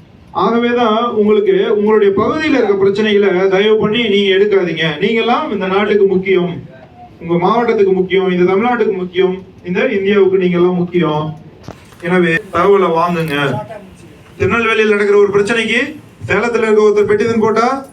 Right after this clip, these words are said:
அவன் என்ன வண்டி கட்டிட்டு வந்தா உதைக்க போறான்? எவ்வளவு ஒரு பலவீனமானவங்க, அவன் சொந்த ஊர்ல ஒரு பலம் இருக்கும்.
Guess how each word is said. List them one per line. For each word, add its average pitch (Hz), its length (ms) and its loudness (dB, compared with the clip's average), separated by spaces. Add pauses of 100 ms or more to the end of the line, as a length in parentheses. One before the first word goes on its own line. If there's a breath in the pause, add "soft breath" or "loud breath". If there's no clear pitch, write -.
(140)
அவன் 175 200 -2
என்ன 196 120 0
வண்டி 202 180 0
கட்டிட்டு 214 200 0
வந்தா 220 240 0
உதைக்க 220 240 0
போறான்? 214 380 -2 (1300)
எவ்வளவு 240 400 2
ஒரு 240 180 2
பலவீனமானவங்க, 247 680 0
அவன் 247 240 0
சொந்த 247 260 -2
ஊர்ல 254 280 0
ஒரு 220 140 2
பலம் 196 260 0
இருக்கும். 147 500 -2